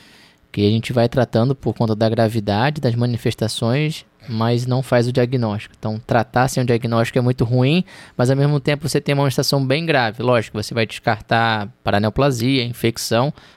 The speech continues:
Às vezes você não consegue descartar tudo que é possível, mas também não vai deixar de tratar o paciente. Mas sempre fica aquele desconforto. Às vezes pode ser assustador, com manifestações bem graves, né? Mas, sem dúvida, e-, esses casos a gente tem que, é,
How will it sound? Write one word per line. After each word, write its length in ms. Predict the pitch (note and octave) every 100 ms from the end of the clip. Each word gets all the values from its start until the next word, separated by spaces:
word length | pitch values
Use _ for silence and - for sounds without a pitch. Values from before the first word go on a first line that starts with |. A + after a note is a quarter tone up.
| -
Às 80 | G2+
vezes 240 | A#2+ A#2+
você 100 | B2
não 80 | B2+
consegue 320 | B2 A#2+ B2
descartar 480 | A2 - A2+ - A#2+
tudo 420 | - C3 D3 D#3
que 100 | -
é 40 |
possível, 640 | C3 D3 - B2 C#3 D#3 F3+ - - -
mas 100 | A#2+
também 200 | C3 B2+
não 80 | C3
vai 100 | B2+
deixar 220 | B2+ C3
de 60 | B2+
tratar 260 | B2+ C3
o 40 | B2
paciente. 540 | B2+ - C#3+ A#2 -
Mas 140 | A2+ G#2+
sempre 220 | B2 C#3
fica 360 | - C#3 C3+ - - -
aquele 240 | - - C3
desconforto. 1000 | C3 - C3+ B2 - A2+ B2+ - - D#3
Às 160 | - G#2+
vezes 220 | B2 B2
pode 220 | A#2+ A#2+
ser 140 | - B2
assustador, 600 | - A#2+ - A2 A2 C#3
com 100 | C3
manifestações 440 | A2 - A2+ A2
bem 240 | G#2+ A#2 A#2
graves, 500 | G2+ G#2+ C#3 C3+ B2
né? 220 | A#2+ B2 - - - -
Mas, 220 | A2+ A2+
sem 200 | - B2+
dúvida, 540 | B2+ A#2+ B2+ B2+ B2 A2+
e-, 140 | A#2 -
esses 260 | A#2+ B2+
casos 220 | - A2 A#2
a 40 |
gente 200 | B2 -
tem 240 | - B2
que, 480 | B2 - C3+ C3+ C3+ - _ - -
é, 320 | - B2 A#2